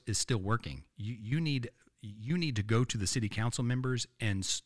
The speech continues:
and start asking questions right now and demand a seat on that task force,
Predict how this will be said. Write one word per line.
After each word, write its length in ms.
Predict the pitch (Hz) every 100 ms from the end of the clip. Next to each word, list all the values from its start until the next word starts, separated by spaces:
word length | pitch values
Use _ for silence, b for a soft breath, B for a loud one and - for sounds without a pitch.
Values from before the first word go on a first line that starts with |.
| -
and 320 | 104 92 92
start 320 | - 139 - -
asking 360 | 107 - 95
questions 500 | - 107 - 95 85
right 320 | 90 98 117
now 340 | 110 98 90 87 B B
and 160 | - 92
demand 380 | 90 95 98 92
a 60 |
seat 340 | - 110 95 -
on 200 | 92 90
that 240 | 90 82 -
task 300 | 90 80 -
force, 300 | 80 85